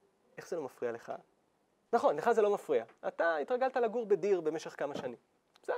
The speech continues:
לא אכפת לך, בגדים פה, בגדים שם. אבל אם אתה מספיק מחובר אליה, וזו העבודה שלנו, אתה צריך לחוות את החוסר אצלה. ממילא,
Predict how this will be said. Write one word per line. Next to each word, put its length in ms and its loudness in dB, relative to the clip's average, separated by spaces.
לא 120 4
אכפת 260 -2
לך, 180 -4
בגדים 400 -4
פה, 100 -6
בגדים 140 -6
שם. 100 -14
אבל 640 4
אם 140 0
אתה 540 2
מספיק 400 -10
מחובר 400 0
אליה, 560 4
וזו 180 2
העבודה 260 4
שלנו, 500 0
אתה 120 -8
צריך 220 -8
לחוות 480 -4
את 80 -10
החוסר 360 -4
אצלה. 300 -2
ממילא, 400 -4